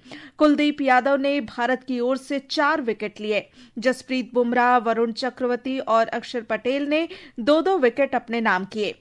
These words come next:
पाकिस्तान की ओर से साहिबजादा फरहान ने सर्वाधिक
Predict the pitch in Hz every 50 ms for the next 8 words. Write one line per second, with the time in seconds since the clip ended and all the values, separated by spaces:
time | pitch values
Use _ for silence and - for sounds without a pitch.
0 | _ _ - - - _ _ 294 294 294 294 359 339 - - 349 311 339 392 392
1 | 381 381 370 359 339 349 302 - 359 359 - - 311 262 277 285 339 311 269 277
2 | 277 277 254 285 294 294 - 269 240 247 220 226 233 262 277 269 247 254 277 277
3 | - - 277 240 226 220 233 226 196 190 240 320 302 -